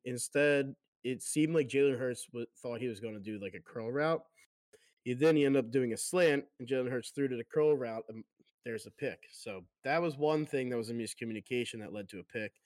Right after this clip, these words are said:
which will get cleaned up through weeks. Um, you play better teams, though. That's just not gonna fly, so we do need to kinda p-,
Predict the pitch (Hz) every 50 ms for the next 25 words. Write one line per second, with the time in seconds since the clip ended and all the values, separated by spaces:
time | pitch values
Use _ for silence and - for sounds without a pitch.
0 | _ _ _ _ _ _ _ _ _ 147 151 - - 196 196 190 185 165 170 -
1 | 185 170 165 156 151 151 156 - _ - 147 143 131 139 147 147 147 - - -
2 | - - - _ _ _ _ _ _ _ _ _ 123 123 127 123 123 120 120 120
3 | 120 - 139 135 - 165 170 165 147 156 151 147 143 143 - 151 147 147 151 131
4 | 135 151 151 147 147 127 127 120 - - 135 117 - - 117 113 104 107 110 -
5 | - 104 101 95 - - 104 101 101 104 107 110 - - 107 101 92 95 107 107
6 | 107 104 98 - - 107 104 101 87 _ -